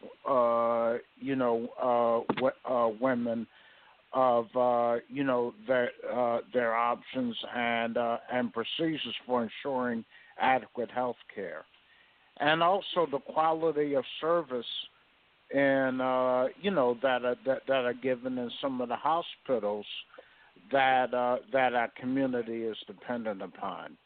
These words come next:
And, uh, so I, I, you know, I think it's a complex set, set of factors that are, uh,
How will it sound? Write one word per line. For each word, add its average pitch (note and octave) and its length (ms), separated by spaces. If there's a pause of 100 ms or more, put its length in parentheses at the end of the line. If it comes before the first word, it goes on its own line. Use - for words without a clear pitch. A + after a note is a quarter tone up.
(1120)
And, A#2 680
uh, A#2+ 440 (120)
so D3 160
I, C3+ 520 (100)
I, C#3+ 300
you D3+ 180
know, D3 100
I B2+ 180
think E3 180
it's D3 160
a - 200
complex D3+ 580 (140)
set, C3 160 (180)
set C3 200
of A2 80 (100)
factors B2+ 540 (800)
that C#3 320
are, B2 240 (240)
uh, B2 100